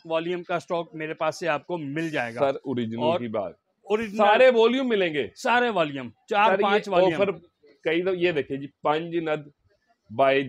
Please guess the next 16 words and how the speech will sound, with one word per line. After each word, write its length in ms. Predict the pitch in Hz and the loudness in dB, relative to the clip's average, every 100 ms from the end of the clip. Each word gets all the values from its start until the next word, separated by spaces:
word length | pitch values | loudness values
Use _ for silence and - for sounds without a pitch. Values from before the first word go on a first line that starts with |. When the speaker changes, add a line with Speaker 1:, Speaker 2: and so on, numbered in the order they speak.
| 110 | -2
Speaker 2:
J 220 | 127 123 | 0 0
dot 220 | 117 95 85 _ _ _ _ _ _ _ - | -2 -6 -8 _ _ _ _ _ _ _ -14
ओरिजिनल। 400 | 117 107 104 90 _ | -10 -10 -12 -18 _
Speaker 1:
ये 180 | 127 151 | -14 -2
Speaker 2:
और 60 | 175 | 0
Speaker 1:
रहा 140 | 170 | 2
Speaker 2:
इसी 160 | 156 247 | -2 -4
Speaker 1:
इसका 100 | 185 | -4
Speaker 2:
तरह 240 | 220 220 | -2 -2
स्टैंप्स 500 | 220 - 185 202 180 | -4 -6 -4 -6 -6
और 160 | 214 180 | -6 -6
सारी 360 | - 247 247 | -10 -18 -16
Speaker 1:
हर 240 | 226 247 302 | -6 0 0
Speaker 2:
चीज। 320 | - 311 262 | 2 0 0
Speaker 1:
चीज, 80 | 165 | -2
बिल-, 240 | 202 247 | 2 2